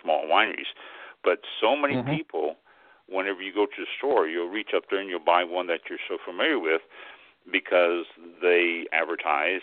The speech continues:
Speaker 1: because they have the big displays, because they have the money to put it in your face. And
Speaker 2: Sure.
Speaker 1: if you look at the, the ones that aren't being advertised all the time, these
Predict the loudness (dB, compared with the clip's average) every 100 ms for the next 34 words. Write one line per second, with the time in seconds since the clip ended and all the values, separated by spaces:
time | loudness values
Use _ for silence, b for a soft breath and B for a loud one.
0 | -6 -2 2 0 2 -2 0 0 0 -2
1 | -4 -4 -6 -10 -4 2 2 2 -4 -8
2 | -6 -2 -2 0 0 0 -4 -8 0 2
3 | 2 0 -12 _ b b b b _ -6
4 | -4 -4 -4 -8 -12 -2 0 0 -6 -10
5 | -10 -4 0 0 -2 -10 -16 -18 -8 -4
6 | -2 -2 -6 -14 _ B B B 6 10
7 | 10 6 _ _ _ -2 2 2 2 -4
8 | -4 -4 0 0 4 2 2 0 2 2
9 | 0 -6 -14 -18 -20 -10 -8 -2 -2 -2
10 | -2 0 0 4 4 4 -2 -4 -2 -2
11 | -2 -4 -4 -2 -2 -2 -2 -2 -2 -4
12 | -8